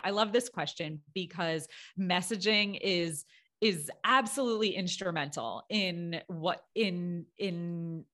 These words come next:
really creating a situation where someone y-, y-, like a very fine balance doesn't feel like they have everything they need to go out there and, like, conquer the world with your ideas, but feels like they have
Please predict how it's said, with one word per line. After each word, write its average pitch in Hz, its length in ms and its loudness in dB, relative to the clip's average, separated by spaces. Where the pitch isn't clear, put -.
really 311 220 2
creating 254 640 2
a 262 40 2
situation 220 800 0
where 208 140 2
someone 185 580 0
y-, 190 260 -8
y-, 202 160 -6
like 185 280 0
a 185 60 2
very 214 260 2
fine 247 460 2
balance 165 540 2
doesn't 254 600 0
feel 277 280 4
like 214 200 4
they 202 120 2
have 180 220 2
everything 302 580 2
they 262 180 8
need 226 480 2
to 285 100 6
go 214 400 6
out 190 280 4
there 226 540 4
and, 185 160 0
like, 170 240 0
conquer 196 400 0
the 180 120 2
world 175 400 2
with 175 140 -2
your 170 260 2
ideas, 165 720 2
but 208 280 2
feels 320 480 0
like 269 160 0
they 220 100 2
have 202 500 4